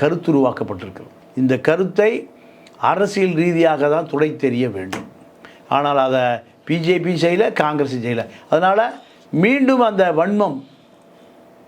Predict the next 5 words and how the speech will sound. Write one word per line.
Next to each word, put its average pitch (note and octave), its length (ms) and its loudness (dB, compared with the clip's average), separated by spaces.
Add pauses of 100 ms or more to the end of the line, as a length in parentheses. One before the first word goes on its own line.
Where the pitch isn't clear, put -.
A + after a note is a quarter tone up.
(120)
பஞ்சாபியர்களுக்கு D3+ 960 2
இந்தியா, D#3 560 0
இந்துக்களோடு D3+ 680 0
வாழ B2+ 280 2
முடியாது, G#2 480 -8